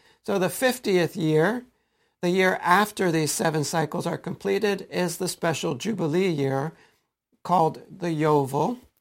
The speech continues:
in Hebrew, Yovel. Yovel is the word for a ram's horn trumpet, a shofar.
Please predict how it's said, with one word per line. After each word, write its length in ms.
in 480
Hebrew, 520
Yovel. 640
Yovel 420
is 180
the 120
word 320
for 240
a 140
ram's 560
horn 600
trumpet, 560
a 60
shofar. 760